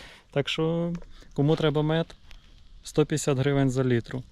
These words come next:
Три літри замовляєте, новою поштою приблизно сто гривень доставка. Шість літрів замовляєте, як ви думаєте, скільки? Сто п'ять гривень приблизно <laughs> доставка.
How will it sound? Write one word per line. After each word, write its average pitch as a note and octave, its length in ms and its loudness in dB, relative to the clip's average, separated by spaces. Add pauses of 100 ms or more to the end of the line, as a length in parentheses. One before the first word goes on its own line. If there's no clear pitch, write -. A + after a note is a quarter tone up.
(520)
Три D3+ 200 6
літри D3 340 2
замовляєте, C3+ 720 2
новою C3 460 4
поштою C3 480 -2
приблизно B2 720 2 (360)
сто - 260 2
гривень B2 360 4
доставка. A#2 580 -4 (320)
Шість - 340 2
літрів D#3 280 4
замовляєте, C#3 840 2 (300)
як C3 220 0
ви C3+ 60 6
думаєте, C3+ 380 4
скільки? B2+ 440 -4 (1160)
Сто - 240 0
п'ять B2+ 300 4
гривень A2+ 360 2
приблизно A#2+ 600 4
<laughs> B2+ 40 6
доставка. B2 640 0